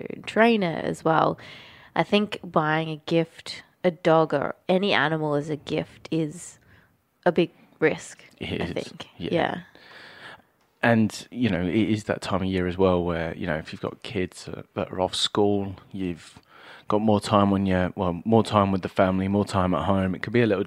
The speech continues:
Speaker 2: bit deceptive because, well, it's not real life. Kids are gonna go back to school. And we see people go like, "Yeah, we're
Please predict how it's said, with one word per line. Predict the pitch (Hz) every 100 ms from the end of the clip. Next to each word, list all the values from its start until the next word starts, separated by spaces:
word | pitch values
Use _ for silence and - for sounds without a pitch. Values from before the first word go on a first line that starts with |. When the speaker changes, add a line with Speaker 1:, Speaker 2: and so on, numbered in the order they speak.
| -
Speaker 2:
bit | 92 - _
deceptive | - - 104 - 92 - - _ - - - - -
because, | 113 107 98 92 - - - _ _
well, | 104
it's | 101
not | 110
real | 95 95
life. | 107 98 87 - - _
Kids | - 98
are | -
gonna | 95
go | 95
back | 95
to | -
school. | - - 90 90 - - - - - - -
And | 104 101 104 104 104 - - 147
we | 131
see | 127 180
people | 170 143 98 92
go | - 87 90
like, | 90 -
"Yeah, | 104 -
we're | 92